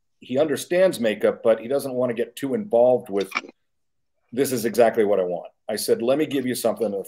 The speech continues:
first thing I did, he loved. I just went big with it. It's called a collodion scar. It, it just gathers the skin together and puckers it. We still use it today. Um,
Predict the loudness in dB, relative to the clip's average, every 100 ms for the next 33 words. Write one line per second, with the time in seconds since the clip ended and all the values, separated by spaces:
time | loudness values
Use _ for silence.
0 | 2 2 2 0 0 -2 0 2 0 0
1 | -2 -2 -4 _ _ _ _ _ _ -4
2 | -2 0 0 0 0 0 -2 -4 -2 2
3 | 2 0 0 2 2 0 -6 -6 -4 -2
4 | -4 -8 _ -20 _ _ -14 -8 -8 -2
5 | 2 4 2 -4 -8 -6 -4 -2 -2 -4
6 | -4 -12 -4 -2 -2 -8 -10 -10 -10 -2
7 | 2 2 0 -4 -10 -16 -4 -2 -2 -6
8 | _ _ _ _ _ _ -18 -18 -6 -4
9 | -2 -6